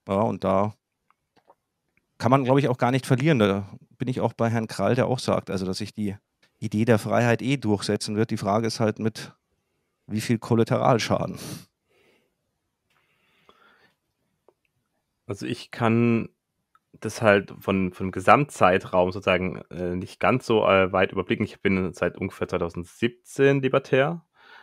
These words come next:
Speaker 2: Also, es ist jetzt auch nicht so kurz, aber halt nicht so lang wie jetzt, ähm, du, Manuel, zum Beispiel.
Speaker 1: Ich bin
Speaker 2: Aber
Speaker 1: auch
Speaker 2: ich
Speaker 1: schon
Speaker 2: hab halt
Speaker 1: alt.
Speaker 2: in der Zeit, ähm, durchaus, ähm,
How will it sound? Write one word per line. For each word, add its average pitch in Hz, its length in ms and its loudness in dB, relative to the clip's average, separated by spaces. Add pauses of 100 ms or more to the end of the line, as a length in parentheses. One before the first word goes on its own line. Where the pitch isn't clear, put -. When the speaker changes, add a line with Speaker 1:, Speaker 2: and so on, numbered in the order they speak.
Speaker 2:
Also, - 220 -4
es 90 100 -12
ist 90 160 -10
jetzt 85 140 -16
auch 92 140 -2
nicht 95 200 -4
so 92 480 -6
kurz, 143 420 6
aber 90 200 0
halt - 360 -6
nicht 101 180 -8
so 92 100 -6
lang 87 260 -4
wie 82 160 -8
jetzt, - 340 -14
ähm, 80 360 -12 (680)
du, 117 120 -6
Manuel, 117 360 0
zum 110 120 -8
Beispiel. 101 500 0 (460)
Speaker 1:
Ich 131 100 -8
bin 127 100 8
Speaker 2:
Aber 123 80 10
Speaker 1:
auch 110 40 8
Speaker 2:
ich - 60 -2
Speaker 1:
schon - 100 4
Speaker 2:
hab 92 80 6
halt 104 100 8
Speaker 1:
alt. 110 80 6
Speaker 2:
in 101 100 0
der 95 200 2
Zeit, - 640 4
ähm, 95 440 2 (180)
durchaus, 92 840 2
ähm, 85 400 -6